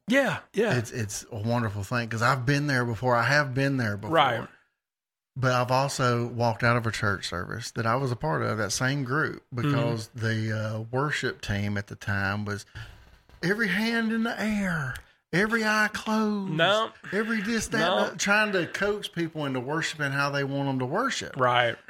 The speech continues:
Speaker 2: And after about fifteen minutes of this, and I'm sitting there just, my blood pressure's going through the roof 'cause
Speaker 1: Yeah.
Speaker 2: I'm all like,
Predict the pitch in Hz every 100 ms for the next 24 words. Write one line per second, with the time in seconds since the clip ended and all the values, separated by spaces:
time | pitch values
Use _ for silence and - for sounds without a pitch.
0 | - 135 151 175 175 170 160 - 147 147
1 | 135 156 - 147 135 143 202 247 - 127
2 | 127 131 - 127 120 117 165 151 131 127
3 | 110 - - 110 120 147 - 160 - 113
4 | 117 113 107 110 110 110 123 - 131 127
5 | 123 110 104